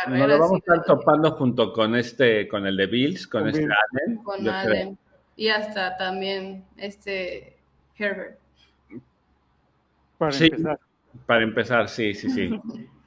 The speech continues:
Speaker 2: Eh, Tania Ramírez, Kansas City me sigue pareciendo el equipo favorito de la división, precisamente por el staff de entrenadores. Ahí son muy superiores a cualquiera de los demás equipos.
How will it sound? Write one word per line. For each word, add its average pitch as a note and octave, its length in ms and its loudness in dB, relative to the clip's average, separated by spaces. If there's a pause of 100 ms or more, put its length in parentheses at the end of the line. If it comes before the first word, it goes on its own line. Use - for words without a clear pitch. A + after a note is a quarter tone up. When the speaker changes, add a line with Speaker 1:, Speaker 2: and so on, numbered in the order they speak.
(640)
Speaker 2:
Eh, C3 160 8
Tania D#3 280 6
Ramírez, C#3 420 6
Kansas E3+ 300 -2
City E3+ 240 -2
me C3+ 120 2
sigue C3+ 280 -2
pareciendo B2+ 640 2
el A2 100 4
equipo A2 380 -4
favorito G#2+ 480 0
de A2 80 4
la A2+ 100 4
división, C#3+ 640 -2
precisamente C#3+ 640 -4
por A#2 220 0
el G2+ 80 -2
staff A#2 480 -2
de A#2+ 80 -4
entrenadores. G#2+ 720 -2 (380)
Ahí B2+ 180 2
son C3+ 220 0
muy C3+ 160 2
superiores A#2+ 640 0
a G#2+ 60 -6
cualquiera A2+ 380 0
de A2 120 2
los G2 160 0
demás G#2 260 -6
equipos. G#2+ 480 -10